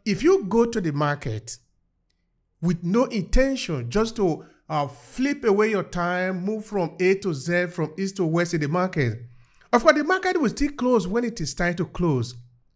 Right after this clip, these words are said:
But nobody is going to take something and put it into your pocket.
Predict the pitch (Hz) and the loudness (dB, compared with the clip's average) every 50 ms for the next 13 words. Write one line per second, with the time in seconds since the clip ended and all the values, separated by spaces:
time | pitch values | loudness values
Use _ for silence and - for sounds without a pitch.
0 | _ _ _ _ _ _ _ - - 160 196 208 202 170 185 370 392 349 311 330 | _ _ _ _ _ _ _ -2 4 6 6 6 6 2 2 4 6 6 6 4
1 | 311 233 190 196 247 262 247 247 190 - - - 247 - - - 202 196 214 214 | 4 0 0 0 -2 0 0 0 -2 0 2 2 2 2 0 -2 -2 -2 -2 0
2 | 202 180 - - - - 254 254 214 - - 240 226 254 247 226 202 - - - | -2 -2 0 2 2 2 2 0 -4 -4 -6 -4 -2 0 0 0 0 6 6 6
3 | 202 - - - 170 127 120 - - | 6 6 2 -4 -4 -4 -4 -6 -10